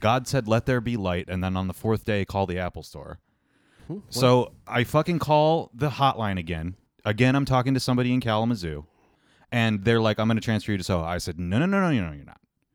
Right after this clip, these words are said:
Speaker 1: You're gonna get me a manager at that store. I do not wanna talk to a peon at the store. I wanna talk to a manager." She's like, "Well, I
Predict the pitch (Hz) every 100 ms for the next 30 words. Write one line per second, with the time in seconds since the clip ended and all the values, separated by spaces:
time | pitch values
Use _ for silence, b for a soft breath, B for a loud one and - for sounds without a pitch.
0 | _ _ _ - 95 180 202 160 151 120
1 | 113 110 - - 98 92 92 113 139 160
2 | 170 - _ _ 104 101 110 - - 73
3 | - _ 92 92 120 127 113 113 113 110
4 | 104 107 - 104 95 90 - 90 80 85
5 | 82 82 80 78 73 67 - - _ _
6 | _ - 120 120 113 143 165